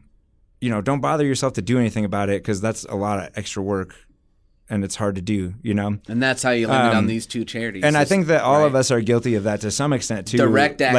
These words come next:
Speaker 2: action.
Speaker 1: whether it's, you know, through apathy or just through general, like, burnout or just, like, not having enough time, you know, like, or resources.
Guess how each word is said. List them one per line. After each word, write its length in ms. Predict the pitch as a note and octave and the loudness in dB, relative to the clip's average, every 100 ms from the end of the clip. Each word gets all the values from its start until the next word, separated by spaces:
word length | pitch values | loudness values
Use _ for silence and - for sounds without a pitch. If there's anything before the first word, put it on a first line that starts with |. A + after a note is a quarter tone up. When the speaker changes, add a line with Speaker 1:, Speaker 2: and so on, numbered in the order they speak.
| A#2 | 2
Speaker 2:
action. 200 | A#2 F#2+ | 0 0
Speaker 1:
whether 280 | C3+ C3+ B2 | 2 4 4
it's, 240 | A2+ G#2+ | 2 0
you 120 | A#2+ A2 | -2 -2
know, 160 | G2+ | -2
through 520 | G2 B2 A2 G#2 F#2 G#2 - _ _ - | -4 -2 0 0 -2 -6 -16 _ _ -6
apathy 580 | C#3 C#3+ D3 C#3+ C3+ C3+ | -4 -2 0 2 4 4
or 220 | A#2+ B2 | 4 4
just 220 | G#2+ G#2+ | 2 0
through 140 | A#2+ G2 | 0 0
general, 360 | A2 A2 G2+ | 2 2 2
like, 220 | F#2 F2+ - | -2 -4 -4
burnout 400 | G#2 G#2 G2+ F#2+ | 0 0 0 -2
or 160 | G2 | -2
just, 200 | F2+ F2+ | -4 -6
like, 160 | E2+ F2+ | -6 -2
not 380 | F#2+ F#2 F#2 - - | -2 -2 -6 -10 -14
having 320 | - F#2+ G2 | -8 -6 -4
enough 260 | F2+ D#2 - | -6 -8 -12
time, 640 | - C3 B2 A#2+ A#2 G#2 | -4 -2 0 2 0 0
you 80 | A#2 | 0
know, 180 | A2+ G#2+ | 0 0
like, 340 | G#2 F#2 - _ _ - | -2 -4 -8 _ _ -6
or 160 | F#2+ | -4
resources. 1000 | F#2+ B2+ B2+ B2+ A#2 B2 A#2 A2+ G#2+ - | 0 0 0 0 0 0 0 0 -4 -10